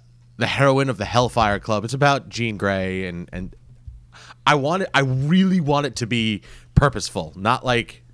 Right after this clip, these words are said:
"Hey, we just picked some <laughs> random numbers," because I felt that, like, the, the, what's their names? The Duffer Brothers, like, thought about every second of this show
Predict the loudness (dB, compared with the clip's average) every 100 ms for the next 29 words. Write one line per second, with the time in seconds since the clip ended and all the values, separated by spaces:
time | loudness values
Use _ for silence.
0 | -8 -2 0 0 -4 -4 -4 -4 -4 -4
1 | -2 -2 -2 -6 -2 -4 -4 -10 -10 -10
2 | -6 -2 -2 0 0 0 -4 -20 -20 -18
3 | 0 2 2 -2 -10 -4 -4 -4 -18 -20
4 | -8 -2 -2 -2 -2 0 0 -4 -8 -6
5 | -6 -6 -6 -4 -2 -2 -4 -2 2 2
6 | 4 4 4 4 2 0 -4 -14 -20 -2
7 | -2 0 4 4 6 2 0 -4 2 2
8 | 2 0 0 0 2 2 0 -4 -4 -10
9 | -16 -20 -20 -20 -20 -2 -2 2 0 0
10 | -6 -16 -10 2 2 2 -2